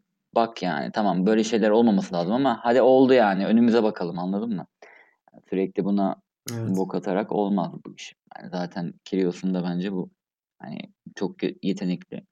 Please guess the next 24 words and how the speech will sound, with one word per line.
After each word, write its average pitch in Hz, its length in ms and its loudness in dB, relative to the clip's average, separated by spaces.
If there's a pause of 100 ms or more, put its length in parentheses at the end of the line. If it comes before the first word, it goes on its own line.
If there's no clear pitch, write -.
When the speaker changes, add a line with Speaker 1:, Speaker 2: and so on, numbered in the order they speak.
(420)
Speaker 1:
inanılmaz 98 420 2
yetenekli. 87 480 -8
En 120 100 4
iyi, 104 320 4
en 117 180 4
yeteneklilerden 107 1160 2
biri 110 120 4
olabilir 107 380 4
hatta 87 340 -8
şu - 160 -12
an 82 100 -6
A 85 160 -6
T - 120 -20
P - 120 -18
turda. - 320 -14 (500)
Speaker 2:
Evet, 110 300 -6
herkes 131 280 -2
aynı 151 180 0
şeyi 147 160 -2
söylüyor. 101 360 -2
Speaker 1:
Aa, - 120 -20 (460)
aynen 92 340 0
ama 127 480 0
şey - 300 -8